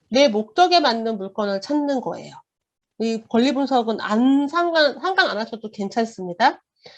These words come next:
내가 내 집 마련이 목적이라면 내 집 마련에 할 물건을 찾는 거고요. 내가 단기 시세 차익이 목적이라면 단기 시세 차익이 될 만한 물건을 찾으시면 돼요.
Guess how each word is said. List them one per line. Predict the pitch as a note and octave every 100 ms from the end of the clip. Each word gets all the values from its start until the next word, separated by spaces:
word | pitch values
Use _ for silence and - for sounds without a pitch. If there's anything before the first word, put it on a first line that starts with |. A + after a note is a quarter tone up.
| _ _
내가 | G#3 G#3 C#4 G#3+ - _ _
내 | A3 B3+
집 | F4
마련이 | F4+ E4 D#4 C#4+
목적이라면 | F#3+ - A#3+ A3 G3 G3+ G3
내 | G3+
집 | D#4 G#4
마련에 | G4+ F#4+ F4 E4+ D#4+
할 | D#4 D#4 D4
물건을 | G#3+ G3+ A3+ A3 G#3+
찾는 | D4 D#4 D4+
거고요. | C#4 F#3 G#3 E4 G4 _ _ _ _ _ _ _ _
내가 | G#3 C#4+ B3+ E3+ _ _ _
단기 | - A3 A3 A#3 E4+
시세 | F4+ F#4+ F#4+ F#4+
차익이 | E4+ D4+ C#4
목적이라면 | A#3+ F#3+ _ B3 G#3 G3+ G3+ G#3
단기 | - F#3+ G3+ E4
시세 | F4 F4 D#4+
차익이 | D#4 B3+ A3
될 | A3+ G3+
만한 | G3 G3 F#3+
물건을 | F#3 F#3 F#3+ F#3+
찾으시면 | - D4 D4+ - G3+ F#3+
돼요. | F#3 B3+